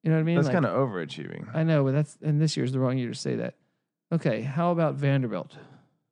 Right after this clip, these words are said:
Speaker 2: Football?
Speaker 1: Yeah.
Speaker 2: Terrible?
Speaker 1: Well, they're, they're good enough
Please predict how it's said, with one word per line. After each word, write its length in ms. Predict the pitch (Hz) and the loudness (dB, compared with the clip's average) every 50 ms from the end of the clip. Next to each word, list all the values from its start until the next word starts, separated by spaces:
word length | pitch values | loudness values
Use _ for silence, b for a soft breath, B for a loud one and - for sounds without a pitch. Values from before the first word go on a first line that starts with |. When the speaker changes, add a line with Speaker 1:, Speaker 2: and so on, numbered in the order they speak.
| _ _ _ _ _ _ _ _ _ _ _ _ _ _ _ _ _ _ _ _ _ - | _ _ _ _ _ _ _ _ _ _ _ _ _ _ _ _ _ _ _ _ _ -12
Speaker 2:
Football? 380 | - - 113 104 123 139 147 143 - - - | -8 -6 -4 -2 -2 -2 -2 -4 -6 -8 -6
Speaker 1:
Yeah. 200 | - 135 - - - - _ _ _ _ _ _ _ _ _ _ _ _ _ _ _ _ _ | -4 -4 -4 -6 -10 -16 _ _ _ _ _ _ _ _ _ _ _ _ _ _ _ _ _
Speaker 2:
Terrible? 400 | - - - 120 139 160 170 139 - _ _ _ _ _ _ _ _ _ _ _ _ _ _ _ _ _ _ _ _ _ _ _ | -10 -6 -4 -2 -2 -2 -2 -4 -8 _ _ _ _ _ _ _ _ _ _ _ _ _ _ _ _ _ _ _ _ _ _ _
Speaker 1:
Well, 180 | - 175 185 180 | 2 2 2 2
they're, 180 | 170 190 190 151 | 2 -2 -2 -2
they're 240 | 110 165 180 175 | 0 0 2 2
good 400 | 160 151 - 185 202 220 226 226 | 0 2 4 6 8 8 8 6
enough 580 | 208 175 156 143 143 151 180 214 - - - - | 6 4 4 4 4 4 2 2 0 -4 -14 -20